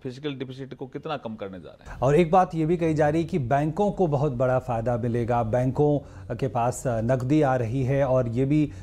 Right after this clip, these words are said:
Speaker 2: वित्त मंत्री कह रहे हैं कि आने वाले वक्त में हम ब्याज दरों में कमी भी देख सकते हैं।
Speaker 1: तो बैंकों की आर्थिक स्थिति सुधरेगी, तो बैंक कोई खुद के लिए तो बने हुए नहीं है, वो इस देश के नागरिकों के लिए बने हुए हैं, जिनको ज़रूरत है लोन की, चाहे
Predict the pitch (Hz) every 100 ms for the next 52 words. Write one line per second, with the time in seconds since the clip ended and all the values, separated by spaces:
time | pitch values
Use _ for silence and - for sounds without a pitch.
0 | - 113 131 131 135 135 131 135 127 131
1 | 127 143 143 147 127 131 143 139 127 131
2 | 143 139 143 120 135 135 143 135 139 -
3 | 120 131 131 131 127 - 110 - _ -
4 | 147 113 123 135 165 165 180 180 107 131
5 | 131 170 160 175 - 147 151 - 135 151
6 | 131 92 98 113 143 - _ _ _ _
7 | _ _ _ _ 160 113 127 160 170 175
8 | - 147 165 190 185 170 147 165 175 165
9 | 165 156 139 - - - - - - -
10 | - 117 147 123 170 180 165 139 135 175
11 | 190 175 160 127 117 110 104 92 101 -
12 | - - _ - _ _ - 101 165 170
13 | 185 131 147 180 220 175 139 135 139 127
14 | 113 117